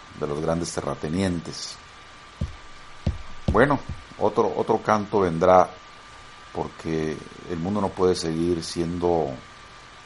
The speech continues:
extorsionado, la familia humana no puede seguir siendo deteriorada, rasgada en su tejido social,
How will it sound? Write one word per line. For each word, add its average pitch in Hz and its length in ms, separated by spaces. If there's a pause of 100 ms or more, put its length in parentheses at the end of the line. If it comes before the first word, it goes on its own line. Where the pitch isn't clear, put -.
(300)
extorsionado, 82 1120 (1500)
la 78 520
familia 92 340
humana 95 300
no 92 100
puede 92 340
seguir 85 380
siendo 90 760 (640)
deteriorada, 85 600
rasgada 87 640
en 76 100
su - 120
tejido 90 360
social, 90 460